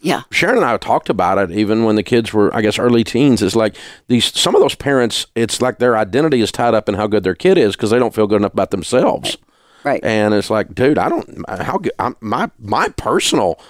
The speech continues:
Speaker 2: success is not whether my kid that's eleven years old scored a goal.
Speaker 1: Yeah.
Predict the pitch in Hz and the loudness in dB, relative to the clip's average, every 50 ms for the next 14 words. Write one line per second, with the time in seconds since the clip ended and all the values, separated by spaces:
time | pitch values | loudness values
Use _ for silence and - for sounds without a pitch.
0 | - _ _ - - - 127 113 - - - 113 98 104 110 - 117 107 104 117 | -20 _ _ -8 -4 -2 -2 -2 0 0 0 2 2 2 2 2 2 2 2 2
1 | 113 113 107 110 117 120 113 101 101 90 82 80 - - - - 160 165 151 127 | 0 0 0 2 2 2 2 2 0 0 -2 -4 -8 -6 0 2 4 4 4 2
2 | 110 98 98 85 - - 98 78 85 104 120 117 110 95 104 113 110 95 76 80 | 2 0 -2 -2 -4 -6 -6 -2 -2 0 0 0 0 0 0 0 0 0 0 0
3 | 95 156 180 - - - - - 95 95 90 82 76 80 98 131 220 196 - - | 0 2 0 0 -2 -6 -8 -4 -2 -2 -2 -2 -2 -2 0 0 0 0 -2 -4
4 | - - - - 170 - - | -12 -10 -6 -4 -4 -4 -6